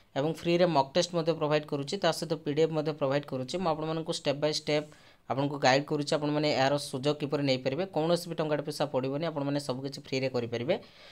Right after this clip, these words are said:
ସର୍ବପ୍ରଥମେ ଆପଣମାନେ, ଅ, ପ୍ଲେ ଷ୍ଟୋର୍ ଓପନ୍ କରିବେ। ପ୍ଲେ ଷ୍ଟୋର୍ ଓପନ୍ କଲା ପରେ ଆପଣମାନେ ଏଠି ସର୍ଚ୍ଚ କରିବେ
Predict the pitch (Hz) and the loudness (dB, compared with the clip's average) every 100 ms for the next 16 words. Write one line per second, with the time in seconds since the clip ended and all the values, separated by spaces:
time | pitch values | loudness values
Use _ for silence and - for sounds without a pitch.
0 | - - 156 170 196 208 214 185 180 180 | -18 4 6 6 4 6 4 4 2 4
1 | 185 190 - 139 131 127 - 156 165 180 | 6 6 6 6 6 4 4 4 4 4
2 | 170 160 156 143 160 190 156 156 175 151 | 4 2 0 2 0 2 2 2 0 0
3 | 160 151 147 151 165 156 151 151 151 - | 0 2 0 2 0 0 -2 -2 -2 0
4 | 131 139 143 131 147 | 0 0 -4 -2 -4